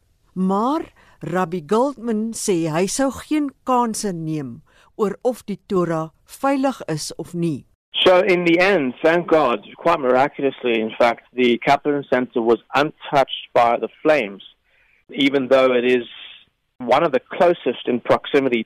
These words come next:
Speaker 2: to Rhodes Memorial. It's on the northeast side of Upper Campus. But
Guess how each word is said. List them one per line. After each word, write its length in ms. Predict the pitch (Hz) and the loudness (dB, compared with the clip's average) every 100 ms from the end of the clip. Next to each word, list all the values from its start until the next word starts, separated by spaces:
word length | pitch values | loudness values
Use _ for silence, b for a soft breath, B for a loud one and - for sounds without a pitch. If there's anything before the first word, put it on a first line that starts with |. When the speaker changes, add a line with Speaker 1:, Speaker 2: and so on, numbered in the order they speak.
| - | 0
Speaker 2:
to 140 | 123 113 | 2 4
Rhodes 300 | 123 127 123 | 4 4 -2
Memorial. 600 | 107 110 151 120 101 110 | -2 2 4 4 2 -2
It's 140 | - | -2
on 160 | 113 110 | -4 0
the 220 | 110 110 | 0 2
northeast 560 | 123 123 - 131 117 - | 4 2 0 -4 -4 0
side 180 | 127 117 | 2 4
of 140 | 104 - - | 0 -6 -6
Upper 220 | - - | -4 -4
Campus. 380 | - 143 143 85 - - b b b b b _ - | 0 -2 -2 -8 -10 -20 b b b b b _ 2
But 200 | 131 | 2